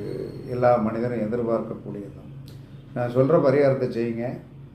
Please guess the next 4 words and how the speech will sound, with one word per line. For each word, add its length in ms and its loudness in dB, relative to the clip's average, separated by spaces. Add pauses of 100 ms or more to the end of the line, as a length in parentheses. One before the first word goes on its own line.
(480)
ஈஸியா 520 2
எல்லாம் 420 2
முடிஞ்சிடும். 480 -10 (1600)
அப்ப 460 2